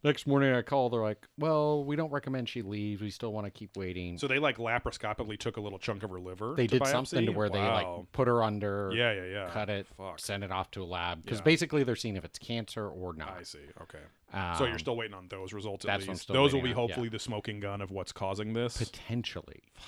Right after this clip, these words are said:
Speaker 1: It's, it's more cancer, yes or no.
Speaker 2: Yeah.
Speaker 1: And if it's yes, then she's gone. "I'm sorry. I love you,
Speaker 2: Yeah.
Speaker 1: but, but goodbye."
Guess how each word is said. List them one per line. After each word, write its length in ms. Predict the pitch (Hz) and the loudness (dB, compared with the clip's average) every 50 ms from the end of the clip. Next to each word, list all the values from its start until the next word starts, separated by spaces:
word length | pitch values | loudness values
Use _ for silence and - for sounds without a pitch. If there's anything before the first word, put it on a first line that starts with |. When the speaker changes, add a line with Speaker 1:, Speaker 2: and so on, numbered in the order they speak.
| - - - | -20 -10 -4
Speaker 1:
It's, 300 | 123 123 - - - - - | -4 -4 -2 -4 -8 -8 0
it's 260 | 160 147 123 - - | 2 2 2 2 0
more 520 | 120 113 131 143 156 175 180 175 165 156 123 | 0 4 8 8 10 12 12 12 12 10 8
cancer, 500 | - - - 127 127 131 127 - 131 120 | 4 -2 -2 0 0 2 0 0 0 0
yes 320 | 110 101 98 95 - - 98 | 2 2 0 0 0 -4 -6
or 80 | 82 | -8
no. 160 | 80 78 65 - - | -8 -8 -10 -10 -12
Speaker 2:
Yeah. 200 | 95 87 78 71 73 - _ _ _ _ _ _ - | -16 -16 -16 -16 -18 -20 _ _ _ _ _ _ -2
Speaker 1:
And 120 | 123 120 123 | 2 2 2
if 100 | 117 - | 4 4
it's 220 | 117 101 - - | 2 2 2 2
yes, 380 | 110 139 151 143 143 - - - | 4 6 8 8 6 4 0 -4
then 280 | - 107 101 98 95 | -4 -2 -2 0 -2
she's 220 | - - 101 85 - | -2 -4 -8 -8 -8
gone. 260 | - 85 80 80 80 | -6 -6 -4 -4 -6
"I'm 120 | 80 78 | -6 -8
sorry. 260 | - 95 87 80 82 | -6 -6 -6 -6 -6
I 20 | 82 | -4
love 180 | 95 123 123 117 | -2 -2 -2 -2
you, 80 | 120 | -2
Speaker 2:
Yeah. 60 | 104 95 | -4 -4
Speaker 1:
but, 120 | 101 95 - | -6 -8 -8
but 100 | - - | -10 -12
goodbye." 400 | - 82 73 80 82 73 73 80 | -12 -10 -10 -10 -12 -12 -14 -16